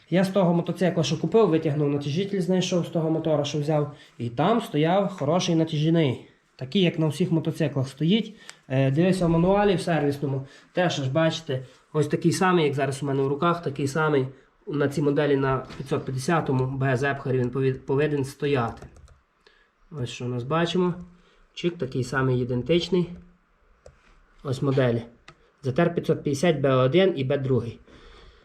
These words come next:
Є там коди, от мав би він повинен туди, е, такий повинен був там стояти. Значить, я такий туди і установлю. Він у мене є, він у хорошому стані, такий і буде стояти.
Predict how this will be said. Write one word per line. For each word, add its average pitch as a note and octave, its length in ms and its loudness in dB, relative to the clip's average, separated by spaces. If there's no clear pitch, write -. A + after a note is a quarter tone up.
Є C#3+ 100 4
там C3+ 200 2
коди, F#3 240 6
от E3 180 4
мав F3 260 4
би F3 120 4
він E3+ 220 6
повинен D#3 380 2
туди, C#3+ 180 -2
е, C#3 180 0
такий E3 300 2
повинен D3 380 2
був C#3+ 180 0
там C#3 180 2
стояти. B2 580 -2
Значить, F#3+ 400 2
я E3+ 100 6
такий E3+ 260 0
туди D3+ 260 2
і D3 300 2
установлю. B2+ 640 0
Він D#3 160 4
у D3 40 4
мене C3 220 2
є, A3 440 4
він D#3 140 2
у C#3 40 2
хорошому D3+ 460 0
стані, G3+ 320 4
такий E3 260 -2
і D#3 60 2
буде D3 200 -4
стояти. B2 480 -2